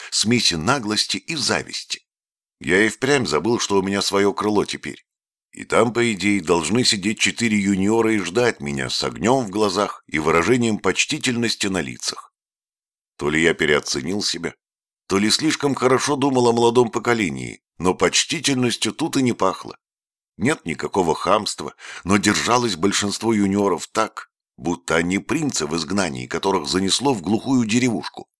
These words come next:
Именно такое впечатление на меня произвели три молодых человека в строгих костюмах, сидящие в первом из трех кабинетов, отведенных нам. Они даже не подумали встать, когда я вошел. Чего ж говорить о каком-то «здрасте».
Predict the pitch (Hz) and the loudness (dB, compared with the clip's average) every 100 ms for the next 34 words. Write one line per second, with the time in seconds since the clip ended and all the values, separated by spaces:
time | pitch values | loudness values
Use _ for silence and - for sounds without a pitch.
0 | _ _ _ _ _ _ _ 85 90 90 | _ _ _ _ _ _ _ 0 0 0
1 | 92 101 104 127 95 - - - 90 120 | 0 0 2 2 2 0 -4 -4 -2 -2
2 | 117 104 98 98 95 95 95 87 98 107 | 0 0 0 2 0 0 0 0 0 0
3 | 101 117 120 113 110 107 - 90 95 117 | 0 0 4 4 4 2 2 2 4 2
4 | 110 - - 113 107 104 - 107 - 113 | 0 -4 0 2 2 -2 -2 -2 0 -2
5 | 80 64 - 78 95 - 85 80 - 131 | -2 -4 -8 0 2 2 -2 -6 -2 -2
6 | 117 113 110 92 - 98 95 - 95 98 | 0 -2 -2 -2 0 2 0 0 -2 0
7 | 104 80 - 71 80 78 76 80 - 90 | 0 -2 -6 -6 -4 -2 -2 -4 -4 -4
8 | 69 - _ _ - - - - 71 82 | -6 -10 _ _ -18 -14 -14 -6 -2 0
9 | 90 73 67 95 85 92 95 95 104 117 | 0 0 0 0 0 0 0 0 0 2
10 | 110 113 - 123 113 - 78 85 90 87 | 2 2 0 0 -2 -4 -2 2 2 2
11 | 98 92 69 - _ _ _ _ - 80 | -2 -4 -6 -10 _ _ _ _ -6 0
12 | 123 156 117 139 131 139 113 101 - 117 | 2 2 2 4 4 4 0 0 2 0
13 | 107 107 90 107 92 - - - | 2 -2 0 0 0 -2 -6 -8